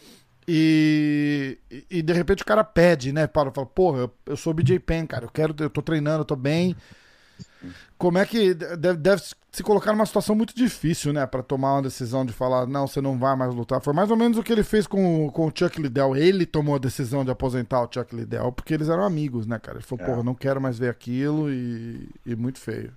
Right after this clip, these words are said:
Speaker 1: muito feio.
Speaker 2: É que do Chuck foi muito assintoso e ele perdeu o queixo, era simples, dá pra ver, tomava uma e caía e acabou,
Speaker 1: É,
Speaker 2: os cara.
Speaker 1: é.
Speaker 2: O do B J é uma situação que se arrastou por muitos anos, né, cara?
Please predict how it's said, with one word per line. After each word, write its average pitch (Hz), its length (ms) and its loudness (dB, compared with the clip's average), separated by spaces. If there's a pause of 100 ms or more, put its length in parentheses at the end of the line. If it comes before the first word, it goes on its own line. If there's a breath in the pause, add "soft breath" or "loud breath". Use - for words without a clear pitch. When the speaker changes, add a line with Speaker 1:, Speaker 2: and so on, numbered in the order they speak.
(140)
Speaker 1:
muito 123 140 -10
feio. 123 160 -6
Speaker 2:
É 143 60 0
que 143 120 -2
do 165 320 2
Chuck 160 360 2
foi 160 180 0
muito 143 260 -4
assintoso 143 600 0
e 131 120 2
ele 131 100 0
perdeu 175 320 0
o - 40 -18
queixo, - 380 0
era 80 160 -4
simples, 87 400 -6
dá 92 180 2
pra 151 200 2
ver, 127 340 2
tomava 92 360 -2
uma 95 180 -2
e - 20 -2
caía 170 480 0
e 208 60 2
acabou, 214 460 2
Speaker 1:
É, 113 280 -4
Speaker 2:
os 117 120 -16
cara. 107 280 0
Speaker 1:
é. 104 40 -14 (960 soft breath)
Speaker 2:
O 131 120 4
do 160 120 2
B 170 140 -2
J 127 300 2
é 196 40 6
uma 156 140 0
situação 147 340 -2
que - 60 -10
se - 80 -4
arrastou 170 340 0
por 185 160 -4
muitos 165 520 -4
anos, 117 400 4
né, 104 140 -2
cara? 135 220 0